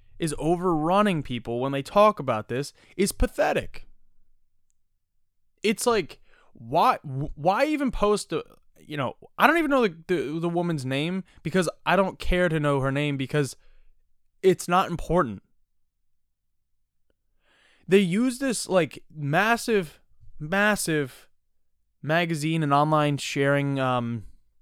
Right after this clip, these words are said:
network to basically shame somebody for doing this.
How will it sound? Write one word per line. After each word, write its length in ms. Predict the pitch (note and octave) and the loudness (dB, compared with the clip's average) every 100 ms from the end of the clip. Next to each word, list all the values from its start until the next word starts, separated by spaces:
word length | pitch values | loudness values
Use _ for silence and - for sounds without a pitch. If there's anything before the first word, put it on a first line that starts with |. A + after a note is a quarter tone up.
| _ _ _ _ _ _ - - | _ _ _ _ _ _ -20 -8
network 500 | D3+ D#3+ D3 B2+ - _ _ - | -4 -2 -2 -6 -10 _ _ -8
to 80 | G#3 | -4
basically 440 | G#3 B3 - C4+ F#3+ | -2 -2 -4 -2 -2
shame 540 | - - D#3+ G3+ A3+ | -4 -4 -4 -2 -2
somebody 600 | - A3+ G3+ A3 A#3+ A3+ _ _ _ _ - | -2 0 2 0 -2 -8 _ _ _ _ -2
for 120 | F3+ | 0
doing 340 | D3 E3+ G3+ | 2 2 2
this. 300 | A3+ A3+ - | 0 -2 -6